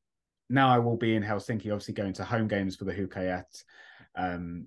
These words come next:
you know, something that I want to do a bit more regularly, but, you know, hopefully maybe this year also squeezing in a, an away game as well, whether that's maybe to, to Belfast or, uh, I know, I think he's also booked Slovenia as well, which would be,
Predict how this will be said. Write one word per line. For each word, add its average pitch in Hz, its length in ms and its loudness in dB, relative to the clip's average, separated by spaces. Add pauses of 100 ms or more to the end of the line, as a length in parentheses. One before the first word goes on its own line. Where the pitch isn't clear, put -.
(440)
you 113 100 -2
know, 92 120 0
something 95 380 -4
that 92 100 -2
I 95 60 -2
want 95 160 -2
to - 60 -14
do 98 120 -2
a 90 40 0
bit 90 140 -8
more 95 120 -4
regularly, 117 340 2
but, 98 200 -4
you 85 60 -8
know, 92 100 -4
hopefully 135 520 0
maybe 98 320 -2
this 92 240 -4
year 92 240 -2
also 90 320 -4
squeezing 95 540 -4
in 92 180 -2
a, 90 340 -6
an 95 120 -6
away 90 320 0
game 87 280 -4
as 85 140 -10
well, 87 320 -6
whether 92 240 -8
that's 87 280 -6
maybe 90 240 -8
to, 85 300 -8 (520)
to - 80 -8
Belfast 90 840 -6
or, 85 320 -6 (240)
uh, 87 240 -4
I 95 60 -2
know, 104 160 0
I 92 40 0
think 98 200 -6
he's 95 100 -4
also 92 240 -6
booked - 320 -10
Slovenia 87 560 -4
as 82 100 -8
well, 87 240 -6
which - 180 -10
would - 80 -20
be, 85 280 -10